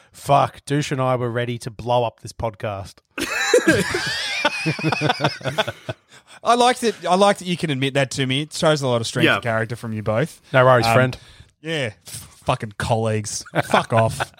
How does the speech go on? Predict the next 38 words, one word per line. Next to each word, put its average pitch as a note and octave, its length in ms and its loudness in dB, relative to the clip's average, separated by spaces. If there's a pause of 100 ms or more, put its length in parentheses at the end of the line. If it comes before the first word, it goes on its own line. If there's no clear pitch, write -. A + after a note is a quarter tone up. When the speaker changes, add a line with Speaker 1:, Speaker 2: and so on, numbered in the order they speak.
(140)
Speaker 2:
<laughs> - 1700 -4
mate. D3+ 160 4
We're E3+ 60 4
not G3+ 120 6
even D#3+ 200 4
colleagues D3+ 480 2
next C#3+ 200 2
week. C3+ 160 0
We're B2+ 140 2
enemies. C3 440 0 (340)
Um, D#3 260 2
Speaker 1:
<laughs> D3+ 220 2
Speaker 2:
but - 520 -6 (260)
yeah, C#3+ 200 2
good D#3+ 200 0
win. D3+ 320 2 (420)
Brandon F#3+ 280 0
Parfitt C3+ 460 0
again. A#2+ 580 -2
Just - 480 -4 (380)
had, F3+ 220 2
like, F3 240 2
twelve C3+ 480 4
tackles. B2 720 -4 (840)
Just - 260 -4
loves, D3 600 2
like, D3+ 140 2
there D#3+ 80 4
was D3+ 80 2
a D3 80 -8
two G#3+ 200 2
passage F3 380 2
play. D3 140 0
He C#3 80 0
kicked - 260 -2
a D#3 60 -2
ripper D3 280 2
goal, C3+ 380 4